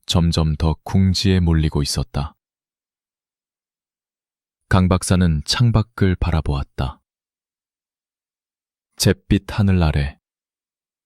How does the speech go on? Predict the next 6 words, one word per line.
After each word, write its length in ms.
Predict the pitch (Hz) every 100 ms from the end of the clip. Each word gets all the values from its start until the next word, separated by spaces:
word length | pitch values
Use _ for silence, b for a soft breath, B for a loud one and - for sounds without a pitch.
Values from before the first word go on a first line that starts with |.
| _
세상은 640 | - 104 - 98 95 90
여전히 520 | 85 92 85 80 69 - _
빠르게 440 | 98 98 92 95 -
돌아가고 480 | - 82 76 78 73
있었다. 580 | - - - - - - _ _ _ _ _ _ _ _ _ _ _ _ _ _ _ _ -
그는 380 | 92 78 71